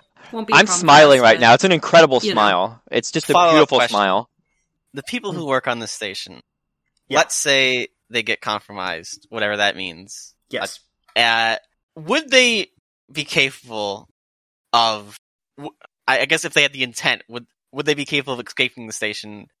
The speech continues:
Speaker 3: on their own whim?
Speaker 4: We don't think so. Um, everything on the station is supposed to be
Speaker 3: Mm-hmm.
Speaker 4: incredibly secure.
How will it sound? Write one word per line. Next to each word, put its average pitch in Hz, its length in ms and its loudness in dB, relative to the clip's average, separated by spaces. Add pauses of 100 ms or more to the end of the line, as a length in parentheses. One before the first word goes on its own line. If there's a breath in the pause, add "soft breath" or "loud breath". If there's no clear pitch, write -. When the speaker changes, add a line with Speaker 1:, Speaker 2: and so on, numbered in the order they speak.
(120)
Speaker 3:
on 120 140 0
their 113 160 -6
own 113 200 -4
whim? 80 280 -12 (440)
Speaker 4:
We 185 260 -2
don't 214 400 0
think - 400 -4
so. 311 420 -4 (1000 soft breath)
Um, 127 360 -8
everything 180 380 -2
on 165 140 2
the 156 60 -6
station 160 420 -4
is 143 240 -6
supposed 170 580 -4
to 170 100 -10
be 104 520 -12 (300)
Speaker 3:
Mm-hmm. 113 360 -8 (140)
Speaker 4:
incredibly 147 600 -6
secure. 107 560 -12